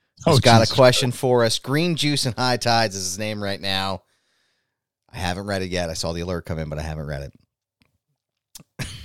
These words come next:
Speaker 1: <laughs> Do you think if someone put a beach ball on your derriere <laughs>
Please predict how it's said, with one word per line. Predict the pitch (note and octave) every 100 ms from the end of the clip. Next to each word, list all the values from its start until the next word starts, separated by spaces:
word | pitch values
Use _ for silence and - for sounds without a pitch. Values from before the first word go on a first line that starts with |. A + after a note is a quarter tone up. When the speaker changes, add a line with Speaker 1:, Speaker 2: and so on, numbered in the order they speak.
| - - _ _ _ _ _ - - _ -
Speaker 1:
<laughs> | - - - - - -
Do |
you | C3
think | G#3+ A3
if | -
someone | A3 A#3+ B3 A3
put | A3+
a | G#3+
beach | C3+ - G#3 B3+ -
ball | D#3 D#3 E3 F3+
on | D#3+
your | C#3+
derriere | A#2+ C#3+ D#3+ E3 A2+ F#2 F2+ G#2 _ _ _ _
<laughs> | _